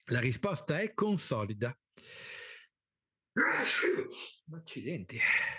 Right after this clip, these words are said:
porca miseria, ragazzi. Mi sa che <laughs> dobbiamo chiudere al più presto la lezione. Devo andare a prendere qualcosa. Allora, elimina due asset, consolida.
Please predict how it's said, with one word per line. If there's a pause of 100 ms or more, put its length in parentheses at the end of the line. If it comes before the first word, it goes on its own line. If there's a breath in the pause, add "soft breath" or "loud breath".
(160 loud breath)
porca
miseria,
ragazzi. (560 loud breath)
Mi
sa
che
<laughs>
dobbiamo
chiudere
al
più
presto
la
lezione. (580 loud breath)
Devo
andare
a
prendere
qualcosa. (840)
Allora,
elimina
due
asset,
consolida.